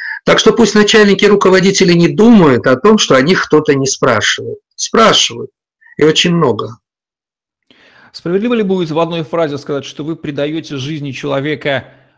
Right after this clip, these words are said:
Speaker 2: большую определенность, нежели чем до обращения к вам?
Speaker 1: Да, потому что за время, за каждое время свое, минуту, час, месяц, год, мы дадим ответ, безусловно. И надо временем очень правильно распоряжаться.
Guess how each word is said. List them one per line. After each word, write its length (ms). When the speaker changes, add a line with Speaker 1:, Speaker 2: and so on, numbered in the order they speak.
Speaker 2:
большую 580
определенность, 960
нежели 320
чем 260
до 180
обращения 500
к 60
вам? 240
Speaker 1:
Да, 260
потому 320
что 160
за 180
время, 380
за 160
каждое 680
время 400
свое, 520
минуту, 540
час, 480
месяц, 480
год, 260
мы 100
дадим 340
ответ, 420
безусловно. 800
И 60
надо 280
временем 440
очень 240
правильно 340
распоряжаться. 840